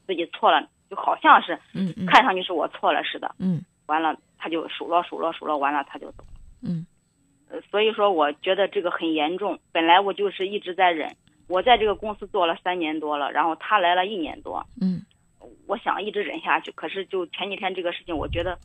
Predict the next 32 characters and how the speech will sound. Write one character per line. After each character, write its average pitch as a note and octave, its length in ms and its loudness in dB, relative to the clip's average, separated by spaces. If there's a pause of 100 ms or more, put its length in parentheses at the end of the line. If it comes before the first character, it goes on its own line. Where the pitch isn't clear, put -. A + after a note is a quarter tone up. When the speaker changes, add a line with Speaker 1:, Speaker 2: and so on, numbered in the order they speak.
(500)
Speaker 1:
我 E3 80 -2
没 G3 140 0
有 B3 100 4
办 B3+ 220 8
法 F3 180 -2 (340)
再 G3 160 0
继 B3 160 -6
续 B3 160 -4
下 A3+ 220 6
去 F3 120 -8
了， C#3+ 200 2
我 D#3 80 -6
就 F#3+ 140 -10
觉 G3+ 120 -6
得 A3+ 140 -2
想 C3+ 340 -2 (320)
辞 G3+ 100 -4
职 F#3 140 -6
了， F#3+ 260 6
可 - 140 -14
是 F#3 220 -6 (600)
由 F#3 140 -4
于 E3+ 200 -4 (260)
其 - 80 -20
他 G3+ 180 2
的 G3 120 0
原 E3+ 240 0
因 G3+ 140 -6
吧， D3 200 6
辞 - 220 -14
不 F#3+ 100 -8
了。 - 320 -6